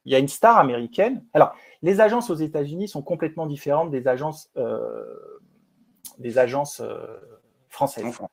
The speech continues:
Speaker 1: En France, on a quelques agences comme Art Media qui existent depuis très longtemps et qui a les stars, et cetera, et cetera.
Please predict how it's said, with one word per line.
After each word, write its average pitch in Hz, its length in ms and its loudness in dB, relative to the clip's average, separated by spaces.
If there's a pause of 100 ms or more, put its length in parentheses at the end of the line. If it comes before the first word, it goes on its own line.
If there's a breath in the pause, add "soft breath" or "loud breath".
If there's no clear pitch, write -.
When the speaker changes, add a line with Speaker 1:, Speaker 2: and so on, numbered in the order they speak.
(480 soft breath)
Speaker 1:
En 127 80 4
France, 170 460 8
on 127 100 0
a 120 120 4
quelques 127 500 -2
agences 127 340 2
comme 120 160 -2
Art 120 180 -4
Media 113 500 0
qui 123 180 -12
existent 117 560 -12
depuis 110 260 -12
très - 200 -4
longtemps 123 520 -2
et 117 80 -10
qui 113 260 -12
a 110 120 -2
les 104 100 -10
stars, 110 480 -4
et 107 80 -16
cetera, - 320 -20
et - 60 -20
cetera. - 340 -20